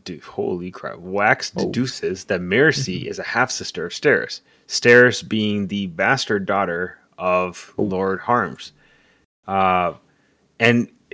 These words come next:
Speaker 1: okay, I'm a parent. Y-, you, you can't treat a bastard daughter lesser than your actual
Speaker 2: Actual,
Speaker 1: daughter.
Speaker 2: yeah.
Speaker 1: Like, and he, he doesn't even treat her like, it's not even, like, one of those things where he just, like, treats her that way because he's afraid someone's gonna find out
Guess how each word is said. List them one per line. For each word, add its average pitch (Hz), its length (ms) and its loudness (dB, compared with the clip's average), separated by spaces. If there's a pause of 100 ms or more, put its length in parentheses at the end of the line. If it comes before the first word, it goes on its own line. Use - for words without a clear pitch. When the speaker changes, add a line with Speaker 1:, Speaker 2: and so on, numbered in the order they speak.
(220)
Speaker 1:
okay, 95 380 0 (380)
I'm 170 160 4
a 110 80 6
parent. 95 520 0 (500)
Y-, 107 240 -6
you, 135 400 0
you 135 200 -2
can't 165 560 2
treat 117 580 -2 (380)
a 110 100 -4
bastard 92 560 0
daughter 82 420 -2
lesser 82 540 -6
than 85 140 -10
your 76 380 -10 (340)
actual 92 340 0
Speaker 2:
Actual, - 240 -2
Speaker 1:
daughter. 78 380 -10
Speaker 2:
yeah. 101 100 -8
Speaker 1:
Like, 98 260 -2
and 120 160 2
he, 123 280 4
he 110 240 2
doesn't 156 240 6
even 143 200 2
treat - 320 2
her 104 200 2
like, 95 240 0 (720)
it's 120 180 4
not 147 140 10
even, 147 200 4
like, 120 140 4
one 117 100 0
of 117 60 4
those 113 160 2
things 113 220 -2
where 101 120 2
he 98 120 0
just, 101 200 -2
like, 95 200 -2
treats - 320 -4
her 104 80 0
that 95 260 2
way 104 120 0
because 92 340 -6
he's 87 160 -8
afraid 92 320 -6
someone's 90 260 -6
gonna - 180 -8
find 78 360 -8
out 101 260 0